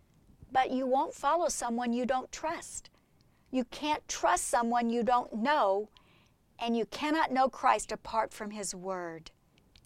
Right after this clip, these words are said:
That's why we study the Bible. We have not physically beheld the risen Christ as the apostles did. We must see him through eyes of faith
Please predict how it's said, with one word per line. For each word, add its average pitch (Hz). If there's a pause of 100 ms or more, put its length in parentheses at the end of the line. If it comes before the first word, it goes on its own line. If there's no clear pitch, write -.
(160)
That's 277
why 240
we 254
study 214
the 214
Bible. 226 (720)
We 285
have 254
not 269 (240)
physically 294
beheld 233
the 233
risen 214
Christ 220
as 233
the 214
apostles 190
did. 196 (680)
We 320
must 349
see 349
him 277
through 233
eyes 269
of 240
faith -